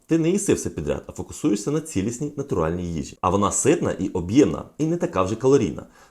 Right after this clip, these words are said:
Тобто, якщо ти будеш намагатись втиснути все у два-три прийоми, це вийде по пів відра їжі, що фізично може бути неможливо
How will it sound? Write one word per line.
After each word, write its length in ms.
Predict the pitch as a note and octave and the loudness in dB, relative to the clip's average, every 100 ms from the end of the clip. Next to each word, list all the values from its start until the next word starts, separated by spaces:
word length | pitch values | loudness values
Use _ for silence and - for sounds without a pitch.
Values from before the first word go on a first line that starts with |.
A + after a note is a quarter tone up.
| _ | _
Тобто, 260 | C#3+ - F2 | 4 6 2
якщо 200 | - A#2+ | 0 -2
ти 140 | - | 0
будеш 220 | F#2 - | 0 -2
намагатись 360 | G#2+ G#2 A2 G#2+ | -2 0 0 -4
втиснути 520 | - A#2+ G#2+ - - | -4 -2 -2 -4 -6
все 340 | - - A2+ | -6 -2 0
у 220 | G2+ F#2+ E2 | 0 -2 -4
два-три 600 | D2 D2+ F2+ F2 G#2 F#2 | -2 4 4 4 2 0
прийоми, 460 | - F2 D3 C3+ - - _ _ _ | 2 -2 -2 -4 -10 -16 _ _ _
це 120 | - | 2
вийде 180 | G3 B2+ | 4 4
по 160 | - G#2 | 0 -4
пів 300 | - C3+ F#2+ | 0 0 0
відра 420 | F2+ F#2+ G2+ - | 0 4 4 2
їжі, 340 | F2 E2 - - | 0 -2 -6 -10
що 140 | - | -10
фізично 460 | A#2 C3 F#2+ A#2+ A2 | -2 2 2 2 -2
може 180 | F#2+ E2 | -4 -4
бути 220 | E2 E2 | -6 -6
неможливо 540 | F2 D#2+ C#2+ E2 D#2 | -4 -4 -2 -2 -2